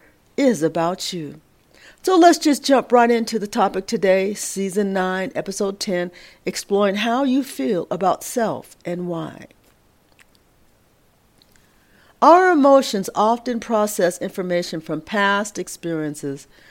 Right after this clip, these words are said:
we have seen others do, or what we've seen others do,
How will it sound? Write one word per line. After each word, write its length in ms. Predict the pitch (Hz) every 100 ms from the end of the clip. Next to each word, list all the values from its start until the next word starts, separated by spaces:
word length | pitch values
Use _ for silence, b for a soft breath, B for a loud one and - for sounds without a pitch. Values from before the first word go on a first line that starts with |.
| b b b
we 120 | 185 185
have 220 | 185 165
seen 440 | - 214 202 208 -
others 360 | 175 190 196
do, 400 | 180 214 240 294 - _ _ _ _ _ _ _ _
or 160 | 208 220
what 180 | 180 175
we've 120 | 165
seen 240 | 180 170
others 320 | 185 190 226 -
do, 360 | 262 269 277